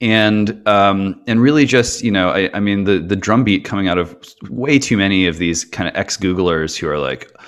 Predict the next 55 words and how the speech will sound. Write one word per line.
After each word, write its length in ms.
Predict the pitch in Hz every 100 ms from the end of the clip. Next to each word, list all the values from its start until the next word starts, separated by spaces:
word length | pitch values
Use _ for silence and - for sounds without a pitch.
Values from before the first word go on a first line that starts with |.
| - -
"I 80 | -
made 180 | 85 98
a 60 | 110
mistake 560 | - 123 95 82 80
and 120 | 90
I'm 140 | 87 85
very 220 | 95 101
sorry. 500 | - 90 80 73 64
And 140 | 76
now 160 | 82 85
you're 180 | 87 85
stuck 320 | - 90 -
in 80 | 82
this 140 | -
world." 200 | 90 - - - -
Uh, 200 | 110 104
you 80 | 147
know, 100 | 104
a 40 | 104
lot 180 | 113
of 80 | 160
them 120 | 127
are 200 | 123 113
basically 360 | 120 120 - 135
say 140 | 135
humanity 480 | 123 123 95 110 131
sucks 580 | - 104 92 - - - -
and 360 | 92 92 90 - - -
we're 140 | 101
building 420 | 87 101 101 113 104
a 60 |
new 260 | 90 101 107
god 480 | 92 73 85 131 -
with 260 | 110 101
this 140 | 104 -
technology. 720 | 120 90 71 76 87 120 135 - - _
Um, 400 | 95 95 98 90 -
and 200 | 101 101
they're 200 | 104 98
kind 180 | - 104
of 140 | 95
worried 200 | 170 254
about 260 | 110 90 98
that, 280 | 98 -
but, 340 | 131 147 - 139
but 300 | 160 151 131
humanity 840 | 135 123 135 - 165 226 277 359
does 180 | 285 214
not 160 | - -
suck. 580 | - - 117 - - - 104
I 40 |
mean, 160 | 113 127
we 80 |
have 140 | 185 -
powerful 720 | - 135 180 - 127 113